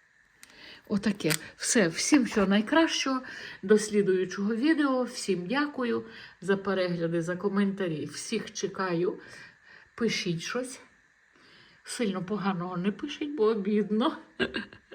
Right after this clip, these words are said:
Як за розсаду помідор розкритикували. Одна жінка, одна жінка. От. Щось тут трошечки, бачите.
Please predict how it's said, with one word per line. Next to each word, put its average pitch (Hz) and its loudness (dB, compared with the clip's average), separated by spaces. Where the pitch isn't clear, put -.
Як 151 2
за 156 4
розсаду 143 0
помідор 143 -2
розкритикували. 240 2
Одна 180 -2
жінка, 156 -4
одна 165 -2
жінка. 170 -6
От. - -4
Щось - -6
тут - -10
трошечки, - -4
бачите. - -4